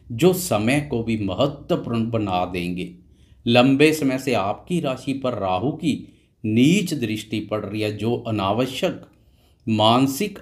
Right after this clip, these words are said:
अशांति जैसे भाव पैदा कर रही है। इस वर्ष से राशि के साथ साथ राशि स्वामी गुरु भी राहु के प्रभाव क्षेत्र में आ चुका है।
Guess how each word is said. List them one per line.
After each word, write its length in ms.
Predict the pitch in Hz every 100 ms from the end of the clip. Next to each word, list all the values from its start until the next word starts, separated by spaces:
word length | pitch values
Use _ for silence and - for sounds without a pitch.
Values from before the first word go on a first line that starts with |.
| -
अशांति 540 | 120 127 113 104 113
जैसे 380 | 110 104 95 107
भाव 280 | 90 92 92 -
पैदा 220 | 98 90 104 -
कर 120 | 107
रही 300 | 87 92 98 95
है। 200 | - - _ _ _ _ -
इस 280 | 185 185 190
वर्ष 400 | 131 110 110 104
से 240 | - 120 110
राशि 400 | 101 104 - 120
के 200 | 120 110
साथ 320 | - 107 101
साथ 340 | - 110 104 - _ _ _
राशि 420 | 107 110 120 - 127
स्वामी 420 | 123 120 117 117
गुरु 340 | 107 113 127 139
भी 180 | 139 117
राहु 380 | 95 98 113 170
के 140 | 175 - - - _ _ -
प्रभाव 400 | 135 104 98 101
क्षेत्र 440 | - 104 90 98
में 180 | 95 101
आ 160 | 120 92 -
चुका 340 | 104 - 90 85
है। 160 | -